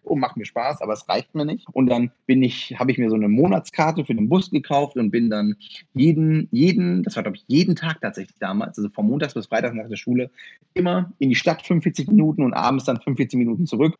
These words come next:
halt zu der Kampfkunstschule, die es dort damals gab. Und da habe ich halt tatsächlich halt mit einem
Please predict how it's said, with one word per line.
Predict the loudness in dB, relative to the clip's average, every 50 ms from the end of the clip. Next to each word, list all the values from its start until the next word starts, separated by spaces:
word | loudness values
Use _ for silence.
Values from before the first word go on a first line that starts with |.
| _ -10
halt | -2 -2 -2 -2 -2 -8 -10 -10 -10 -14
zu | -4 0 2 2
der | 4 4 4 4 4 4 4 2 2 0 -4 -6 -10 _
Kampfkunstschule, | 2 2 2 2 0 -8 -6 -6 -6 -6 -6 -12 -12 -4 -2 -2 -2 -2
die | -2 -2 -4 -4
es | -4 -8 -16 -18 _ _
dort | -4 -4 -2 -2
damals | -4 -4 -4 -6 -8 -8 _
gab. | -4 -2 -2 -2 -4 -6 _ -8
Und | -4 -2 0 0
da | 0 0
habe | 0 0 0
ich | 0
halt | -2 -2
tatsächlich | -4 -2 -2 -2 0 0 -2 0
halt | 0 0 0
mit | 0 -2 -2 -2
einem | -2 0 0 2 0 0 -2